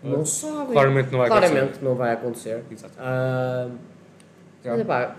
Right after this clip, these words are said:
Speaker 1: gostei deste episódio.
Speaker 2: Espero
Speaker 1: Ah,
Speaker 2: que
Speaker 1: espero que toda a gente tenha gostado.
Speaker 2: E espero que publicamos isto com mais consistência.
Speaker 1: Consistência,
Speaker 2: Porque
Speaker 1: exatamente.
Speaker 2: demorámos assim algum tempo para publicar o terceiro episódio.
Speaker 1: Pá, eu vou explicar, eu fiquei doente durante mais ou menos uma semana.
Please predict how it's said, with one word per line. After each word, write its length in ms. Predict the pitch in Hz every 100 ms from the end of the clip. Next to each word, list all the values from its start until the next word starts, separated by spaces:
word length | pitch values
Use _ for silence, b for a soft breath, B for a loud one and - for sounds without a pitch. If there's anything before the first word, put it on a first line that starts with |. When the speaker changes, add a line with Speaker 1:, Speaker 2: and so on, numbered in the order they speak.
| -
Speaker 1:
gostei 260 | 202 208
deste 160 | 185 180
episódio. 440 | 147 131 110 120 120 -
Speaker 2:
Espero 520 | - 123 127 127 123 120
Speaker 1:
Ah, 40 | 113
Speaker 2:
que 360 | 120 113 107 90 - - - - - -
Speaker 1:
espero 200 | - 151
que 40 | -
toda 140 | 139
a 40 | 127
gente 160 | 131
tenha 140 | 127 135
gostado. 380 | - 117 107 113
Speaker 2:
E 40 | 131
espero 320 | - 131 127
que 60 | - -
publicamos 480 | 135 131 127 120 110
isto 200 | 120 -
com 60 |
mais 280 | 120 113 104
consistência. 760 | 131 127 - 120 127 131 143 143 -
Speaker 1:
Consistência, 560 | 127 - 120 113 135
Speaker 2:
Porque 180 | 123 127
Speaker 1:
exatamente. 280 | 113 117 -
Speaker 2:
demorámos 360 | 143 143 135 127
assim 180 | 127 135
algum 240 | 127 127
tempo 220 | 127 123 117
para 100 | 113
publicar 260 | 120 117
o 20 | 110
terceiro 280 | - 113 107
episódio. 300 | 104 104 135
Speaker 1:
Pá, 60 |
eu 80 | 135
vou 100 | 143
explicar, 400 | 139 147 131 120
eu 60 | 127
fiquei 220 | 131 147
doente 400 | 131 120 120 120
durante 280 | 123 117 113
mais 180 | 120 120
ou 60 | 117
menos 180 | 113
uma 200 | 120 113
semana. 680 | 113 110 110 113 120 131